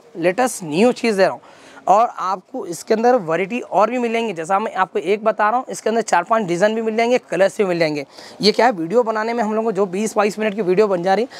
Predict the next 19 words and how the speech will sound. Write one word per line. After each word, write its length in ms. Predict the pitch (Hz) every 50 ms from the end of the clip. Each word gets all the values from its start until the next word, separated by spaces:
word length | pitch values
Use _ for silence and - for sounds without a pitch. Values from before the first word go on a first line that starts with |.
| - - -
short 300 | - - 202 208 233 240
item 260 | 226 220 220 233 226
बता 240 | 226 208 208 208 208
के 100 | 202 233
पूरी 160 | 202 233 220
दुकान 320 | 156 170 160 - 185 196 196
की 100 | 226 196
complete 440 | - - 165 156 165 202 233 208 226
हम 120 | 226 226 190
variety 280 | 170 185 170 214 214
बताना 300 | 196 185 180 180 185 185
चाह 160 | 180 - 175
रहे 80 | 170 165
हैं 60 | 160
आपको। 240 | 147 - - 277 359 - - - - - - -
इसके 220 | 208 - - 277 240
अलावा 340 | - - 180 190 220 240
देखिए 200 | 214 214 202 226
पूरा 180 | 196 240 233